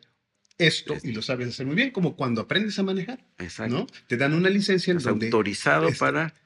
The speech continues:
Speaker 1: yo te avalo
Speaker 2: ejercer.
Speaker 1: como institución
Speaker 2: Exacto, exacto.
Speaker 1: para, este, eh, decirle a la sociedad que tú tienes estas capacidades, estas
Speaker 2: Ujú.
Speaker 1: competencias, estos conocimientos y que lo puedes hacer muy bien.
Speaker 2: Exacto.
Speaker 1: Pero depende, el desempeño profesional depende de ti, ¿no?
Speaker 2: Exactamente.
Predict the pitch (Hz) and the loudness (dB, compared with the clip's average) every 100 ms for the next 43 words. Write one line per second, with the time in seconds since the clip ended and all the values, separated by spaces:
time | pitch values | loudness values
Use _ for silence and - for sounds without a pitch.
0 | - 127 147 190 127 - 160 151 135 139 | -8 0 2 4 6 6 8 8 8 6
1 | 123 - 117 120 - 160 220 240 - - | 0 -2 -6 -2 2 4 2 0 -10 -12
2 | - 131 127 131 131 _ _ _ _ - | -4 0 2 0 -4 _ _ _ _ -2
3 | 131 120 - 127 117 120 120 117 - 135 | 0 0 -2 -2 0 -2 -4 -10 -12 -8
4 | 127 127 175 180 165 127 135 127 123 170 | -4 0 2 4 2 0 -2 -2 0 0
5 | - 131 131 143 135 147 - 131 107 - | -2 -6 -4 -2 -2 -4 -6 -6 -8 -8
6 | 98 113 143 170 - 127 117 104 92 165 | -8 -4 -2 -4 -4 -8 -8 -8 -4 -4
7 | - 143 123 120 107 151 165 - 107 107 | -4 -6 -6 -6 -2 -2 -2 -4 -6 -2
8 | 120 117 107 101 101 92 - - - 90 | -4 -4 -6 -4 -4 -6 -14 -14 -12 -12
9 | 85 - 151 151 156 - 196 202 190 139 | -2 6 6 6 2 2 2 2 2 0
10 | 139 - 135 131 185 190 185 147 127 120 | -2 0 -2 2 2 2 -4 -6 -8 -8
11 | 113 104 107 117 110 - 113 98 98 95 | -6 -6 -6 -8 -10 -8 -6 -4 -6 -12
12 | 95 _ _ _ _ - - 87 113 117 | -14 _ _ _ _ -18 -16 -12 -8 -6
13 | 90 | -8